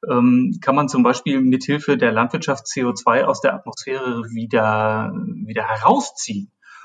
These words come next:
Und da haben sich natürlich auch viele Leute Gedanken gemacht, denn, ähm, Kohlenstoff, das ist ja ein Kreislauf. Und die Pflanzen, wenn sie wachsen, die nehmen C O zwei auf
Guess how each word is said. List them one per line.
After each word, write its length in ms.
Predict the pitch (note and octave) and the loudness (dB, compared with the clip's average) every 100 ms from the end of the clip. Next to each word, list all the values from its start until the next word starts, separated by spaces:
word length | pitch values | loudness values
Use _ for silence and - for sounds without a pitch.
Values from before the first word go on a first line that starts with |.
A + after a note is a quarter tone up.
| - | -10
Und 80 | A2 | -2
da 60 | G#2+ | -2
haben 120 | B2+ | -2
sich 120 | B2+ | -4
natürlich 400 | C3+ - A2 A2+ | -6 -6 -8 -2
auch 160 | F3+ - | -2 2
viele 220 | G3 E3+ | 2 4
Leute 320 | D3+ D3 C#3+ | 4 2 2
Gedanken 360 | B2+ C3+ D#3+ C#3+ | -4 -4 -4 -6
gemacht, 320 | B2+ C#3+ - | -6 -8 -6
denn, 420 | A#2 A#2 A#2+ G#2+ A#2+ | -4 -4 -4 -6 -4
ähm, 260 | A2+ A2 - _ _ _ | -4 -4 -10 _ _ _
Kohlenstoff, 560 | - D#3 D#3 C#3+ - - _ _ | 2 4 6 2 2 -10 _ _
das 180 | - - | -6 -6
ist 120 | - | -6
ja 80 | B2+ | -6
ein 100 | A#2 | -6
Kreislauf. 720 | - A#2+ C#3 - G2+ - - _ _ _ | -4 0 0 0 -8 -14 -20 _ _ _
Und 200 | - A#2+ | -10 -8
die 80 | G2+ | -10
Pflanzen, 500 | - D3 G3 F#3 C3 | 2 4 4 4 2
wenn 120 | B2+ | 2
sie 140 | A#2 | 2
wachsen, 360 | A#2+ - - C#3 | 0 -2 -4 -2
die 80 | A#2+ | 2
nehmen 280 | B2 C#3 C3 | 0 -2 -4
C 180 | - | -2
O 80 | B2 | -2
zwei 400 | A#2+ - G2+ - | -2 -6 -8 -6
auf 520 | - C#3+ G3 - - | -2 2 2 0 -8